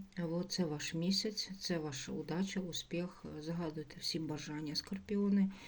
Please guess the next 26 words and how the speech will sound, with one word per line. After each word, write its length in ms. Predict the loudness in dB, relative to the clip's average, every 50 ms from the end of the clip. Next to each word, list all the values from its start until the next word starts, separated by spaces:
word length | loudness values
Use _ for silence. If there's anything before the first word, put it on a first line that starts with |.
| -14 -14 -14 -14 -14 -16 -16 -18 -20 -18
Хай 240 | -2 2 4 4 4
цей 200 | 2 0 2 6
місяць 480 | 6 6 6 6 4 4 2 4 6 6
і 60 | 6
вообще 360 | 4 4 2 0 4 4 6
весь 300 | 6 4 2 2 0 2
рік 300 | 2 2 2 0 -4 -6
у 80 | -8 -4
вас 240 | -4 -4 -4 -2
буде 220 | -4 -4 -2 -2 0
добрий, 480 | 6 6 8 8 10 8 8 6 4 0 -6 -18 -20 -20 -20 -20 -18 -12 -10
м, 280 | -8 -8 -8 -8 -8 -10 -10 -10 -12 -12
позитивний, 840 | -6 -4 -2 0 0 -2 4 6 8 12 12 12 12 10 6 2 -6 -14 -16 -14
щасливий, 720 | -12 -8 -6 -6 -6 -2 0 2 2 2 2 0 -2 -2 -6 -12 -12 -10
денежний 680 | -2 2 4 4 4 4 2 -2 -2 -4 -4 -4 -2 2
і 80 | 2 2
здоров'ячка 600 | 4 4 0 0 0 0 -2 -2 -4 -6 -8 -10 -8 -8
побільше. 440 | -8 -6 -6 -8 -8 -8 -8 -10 -10 -12 -12 -12 -12 -12 -12 -14 -10 -8 -6 -4 2
Так, 180 | 4 6 6 8 8
давайте 320 | 10 10 10 8 8 6
ми 100 | 4 4
з 120 | 4 4 4
вами 220 | 4 2 2 0 0
подивимося, 460 | 0 4 8 8 8 10 8 6 2 2
що, 400 | 0 0 4 8 8 8 8 6 4 -2 -6 -8 -10 -12 -12 -16 -20 -20 -20 -18 -18 -18 -18 -18 -18 -16 -8
що 420 | -4 0 2 8 8 8 8 8